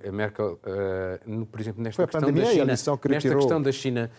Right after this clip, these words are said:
Speaker 1: esta procura de equilíbrio, este estar num lado e no outro ao mesmo tempo, estar, eh, bem com Deus e com o diabo? Eu estava, eu hoje estava a ler o, o jornal Le Monde e o editorial dizia que a Europa, precisamente nesta questão da defesa,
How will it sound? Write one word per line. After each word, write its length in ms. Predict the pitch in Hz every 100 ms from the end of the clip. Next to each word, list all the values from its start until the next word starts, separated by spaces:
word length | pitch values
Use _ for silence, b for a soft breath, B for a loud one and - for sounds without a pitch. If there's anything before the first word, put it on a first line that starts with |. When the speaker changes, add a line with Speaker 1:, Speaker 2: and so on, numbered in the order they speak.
| B -
Speaker 1:
esta 240 | 120 139
procura 400 | 135 131 147 135
de 80 | 123
equilíbrio, 500 | 117 120 120 117 117
este 220 | 110 110 -
estar 380 | - 123 117
num 160 | 120 127
lado 220 | 127 123
e 60 | 120
no 140 | 117
outro 200 | 117 117
ao 80 | 113
mesmo 240 | 110 101
tempo, 220 | 98 117 107
estar, 260 | - 113
eh, 140 | 110 104 101
bem 120 | 117
com 160 | 110 113
Deus 240 | 110 113
e 60 | 110
com 120 | 110
o 40 | 110
diabo? 300 | 107 107 107 B B
Eu 40 |
estava, 280 | 127 147 135
eu 180 | - 139
hoje 140 | 135
estava 200 | 127 131
a 60 | 127
ler 160 | 127 120
o, 220 | 120 110
o 140 | 117
jornal 280 | 110 127 117
Le 80 | 110
Monde 320 | 107 113 113 - B B
e 100 | 120
o 60 | 127
editorial 500 | 117 113 117 120 117
dizia 400 | 113 101 120 120
que 140 | 117
a 40 | 107
Europa, 380 | 107 113 110
precisamente 640 | 104 - - 120 110 113 107
nesta 280 | 113 - 104
questão 280 | - 104
da 120 | 104 101
defesa, 420 | - 117 107